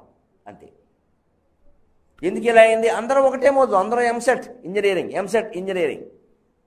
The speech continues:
ఇంజనీరింగ్ మెడిసిన్ తప్పితే మరి ఏమీ లేదన్నట్టుగా చేసాం. కానీ మన విద్యా విధానం అలా చెప్పట్లా. నువ్వు సంపాదించే ప్రతి రూపాయి ధర్మం నుంచి రావాలి, ధర్మంగా ఉండాలి.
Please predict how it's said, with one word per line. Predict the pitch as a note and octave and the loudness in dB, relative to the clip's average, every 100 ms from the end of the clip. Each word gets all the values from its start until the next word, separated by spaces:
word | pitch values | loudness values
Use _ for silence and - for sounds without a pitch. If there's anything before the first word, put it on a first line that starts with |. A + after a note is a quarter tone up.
| _ _ _ _ _ _ | _ _ _ _ _ _
ఇంజనీరింగ్ | D#3 G#3+ A#3+ A#3+ A3+ | -12 -6 -4 -4 -4
మెడిసిన్ | A3 G#3+ A3+ | -4 -4 -4
తప్పితే | G#3+ G#3+ | -6 -4
మరి | A3+ G#3 G3 | -2 -2 0
ఏమీ | A3+ | 0
లేదన్నట్టుగా | A3 G#3+ G#3+ G#3+ A3 | 0 -2 -4 -4 -6
చేసాం. | G3+ B2+ G2+ | -8 -12 -14
కానీ | - F#3+ | -10 -8
మన | G3 F#3 | -6 -6
విద్యా | D#3 D#3 G3+ | -8 -4 -4
విధానం | G3+ F#3+ F#3 | -2 -6 -6
అలా | F3 D#3+ | -4 -6
చెప్పట్లా. | D#3+ D#3+ D#3+ A#2 | -8 -10 -10 -10
నువ్వు | - - _ C#3+ | -10 -16 _ -14
సంపాదించే | D3 D#3 F3 G3+ G#3 G3+ G3 | -6 -4 0 2 0 -4 -8
ప్రతి | E3+ F3+ G3+ | -6 -6 -6
రూపాయి | G3 G3 F#3+ | -4 0 0
ధర్మం | E3+ E3+ F#3 F#3 | 0 -4 -2 -6
నుంచి | F3+ E3 | -6 -4
రావాలి, | C#3+ C#3+ C3 G2+ D#2+ | 0 2 2 -2 -6
ధర్మంగా | G2+ D3 F3 F3 E3+ | -8 -6 -4 0 2
ఉండాలి. | C#3+ C3+ B2+ A2 | 2 0 -2 -4